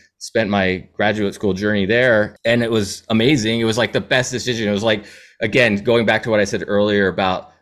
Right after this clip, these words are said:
understanding this art path was something was, like, the ease of it in a way was, like, telling me something that I couldn't recognize that before. But once I got into graduate school, it was like, "Okay, this is where I should be." It really felt like things w-, like,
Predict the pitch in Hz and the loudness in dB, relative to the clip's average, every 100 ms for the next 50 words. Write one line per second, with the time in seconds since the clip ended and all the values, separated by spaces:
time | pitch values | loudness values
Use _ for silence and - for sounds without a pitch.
0 | _ _ - 113 113 107 113 113 101 98 | _ _ -2 0 0 0 0 2 0 -2
1 | - 104 123 139 - 135 139 143 - 110 | -2 0 0 0 0 2 2 -2 -4 -2
2 | 104 - - 143 139 160 147 135 107 117 | -2 -2 -2 -2 0 0 2 2 0 2
3 | 107 101 - _ _ 117 123 123 156 180 | 0 -2 -10 _ _ -4 -2 -2 -2 0
4 | 196 190 214 - 190 196 196 202 208 202 | 0 2 2 2 0 2 4 4 4 0
5 | - _ _ 123 120 123 - 143 156 170 | -10 _ _ -2 0 0 0 2 2 2
6 | 165 170 175 147 120 - 147 110 110 - | 0 0 2 2 2 2 -2 0 0 0
7 | 139 135 135 131 117 - 90 101 - 101 | 0 2 2 2 0 -2 -6 -8 -2 0
8 | 127 110 104 104 127 131 117 113 110 95 | 2 2 0 0 0 2 2 2 0 0
9 | 98 117 120 95 - 104 95 104 107 101 | 0 0 -2 -6 -4 -4 -2 -4 -2 -2
10 | 101 - _ _ _ _ 120 113 92 107 | -4 -14 _ _ _ _ -2 0 0 -2
11 | 165 190 117 113 104 92 - 98 80 82 | -4 -6 0 2 4 2 -2 -6 -8 -10
12 | 78 98 110 143 165 151 - 127 113 107 | -8 -4 0 2 4 2 0 0 0 2
13 | 98 - - 143 160 143 117 80 113 - | -2 -2 -2 0 0 -4 -8 -4 -2 -2